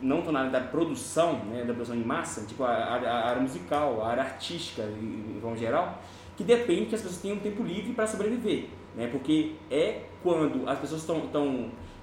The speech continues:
em folga, que elas vão aos shows, né? E, e com shows, o nosso público, ele consegue,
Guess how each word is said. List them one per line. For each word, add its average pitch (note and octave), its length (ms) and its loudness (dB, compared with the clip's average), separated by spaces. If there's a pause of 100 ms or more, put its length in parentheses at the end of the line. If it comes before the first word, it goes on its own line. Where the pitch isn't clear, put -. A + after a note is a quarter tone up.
(140)
em D3+ 40 6
folga, F3+ 520 4 (320)
que F3 80 0
elas E3 120 6
vão F#3 120 0
aos F#3+ 120 -2
shows, C#3+ 520 2
né? A2 180 -4
E, A#2+ 440 -2
e - 20 -6
com G3+ 240 0
shows, G3+ 440 0 (340)
o G3+ 60 -8
nosso F#3 500 0 (720)
público, F#3 480 2 (500)
ele C#3+ 720 4
consegue, D#3 520 0